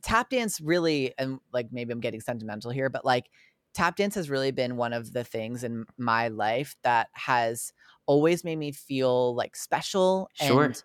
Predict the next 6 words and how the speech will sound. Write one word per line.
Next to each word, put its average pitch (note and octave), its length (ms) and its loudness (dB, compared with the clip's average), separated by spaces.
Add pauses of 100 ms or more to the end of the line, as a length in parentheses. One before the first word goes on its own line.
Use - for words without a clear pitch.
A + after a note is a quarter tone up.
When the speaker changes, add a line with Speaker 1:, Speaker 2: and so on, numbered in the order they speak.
(300)
Speaker 1:
unique D3 640 -2
and, B2+ 340 -2 (160)
like, B2 240 -4
talented E3+ 920 0 (140)
and B2+ 300 0
creative. D#3 800 2